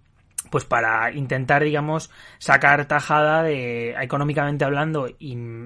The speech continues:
y sí, en cuanto a estos nuevos territorios que se acaban de descubrir. Em, hubo un fortalecimiento del Estado muy importante y una rea-, reorganización administrativa.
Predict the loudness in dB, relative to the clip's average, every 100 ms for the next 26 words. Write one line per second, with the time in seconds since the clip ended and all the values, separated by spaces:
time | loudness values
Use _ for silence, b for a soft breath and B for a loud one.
0 | -16 -18 -8 -4 -4 -6 -12 -8 -8 -4
1 | -4 -4 -6 -6 -2 -2 -2 -6 -4 -6
2 | -6 -8 -6 -4 -2 -4 -8 -8 -8 -8
3 | -10 B B B B B B -6 2 4
4 | 4 2 0 -2 0 4 6 8 6 6
5 | 6 4 0 2 4 4 4 6 6 4
6 | 0 -2 2 2 2 2 0 -6 -8 b
7 | b b 2 4 6 6 4 4 4 4
8 | 4 2 0 0 0 -4 -2 0 2 0
9 | -2 -6 -8 -8 -10